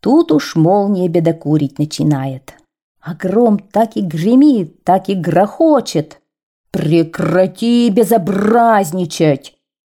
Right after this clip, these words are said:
Наконец молния образумится и уймётся. И сама пожалеет о том, что натворила.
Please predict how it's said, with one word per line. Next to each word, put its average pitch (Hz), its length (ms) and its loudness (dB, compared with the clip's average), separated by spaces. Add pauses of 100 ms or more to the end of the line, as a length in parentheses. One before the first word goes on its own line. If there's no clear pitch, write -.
(600)
Наконец 165 840 -6 (140)
молния 170 440 2
образумится 190 920 0
и 202 220 -6
уймётся. 151 920 -2 (1080)
И 247 100 -2
сама 214 580 2
пожалеет 202 640 0
о 156 80 2
том, 160 380 0
что - 220 -6
натворила. 147 840 0